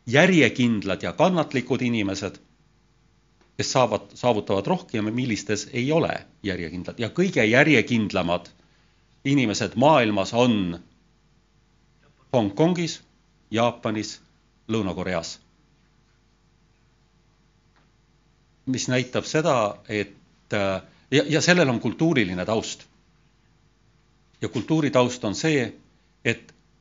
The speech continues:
ajalooliselt laua katmiseks on nendes riikides, kuna nad kasvatavad riisi, on vaja olnud teha väga palju tööd.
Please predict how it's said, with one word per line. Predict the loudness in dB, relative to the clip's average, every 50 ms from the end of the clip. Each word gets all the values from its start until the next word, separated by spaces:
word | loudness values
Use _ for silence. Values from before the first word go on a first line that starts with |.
| _ _ _ _ _ _ _ _ _ _ _ _ _ _ _ _
ajalooliselt | 2 4 6 6 6 4 4 4 4 2 2 0 -4 -6 -6 -6 -8 -8 -10 -14 -20 _ _ _ _ _ _ _
laua | -4 0 0 2 2 2 2 2
katmiseks | 0 0 -2 -2 -4 -8 -12 -12 -10 -10 -12 -14 -16 -18 -20 -20 -20 _ _ _ _ _ _ -6
on | -4 -2 -2 -2
nendes | -2 -4 -4 -4 -6 -6
riikides, | -4 -6 -6 -6 -6 -8 -10 -8 -8 -8 -8 -8 -12 -14 -16 _
kuna | -10 -6 -6 -6 -4 -6 -6
nad | -6 -6 -6 -8 -10 -12 _ _ -8
kasvatavad | -8 -6 -6 -6 -8 -8 -8 -8 -8 -8
riisi, | -8 -8 -8 -8 -8 -8 -10 -10 -10
on | -8 -8 -8 -4 -4
vaja | -2 -2 -2 -2 -4 -6 -10 -16 -20 -16 _ -6
olnud | -4 -4 -4 -4 -4
teha | -6 -4 -4 -4 -4 -2
väga | -4 -4 -4 -6 -8 -8
palju | -6 -6 -4 -4 -4 -6 -8 -8
tööd. | -6 -2 -2 -2 -2 -2 -4 -8 -12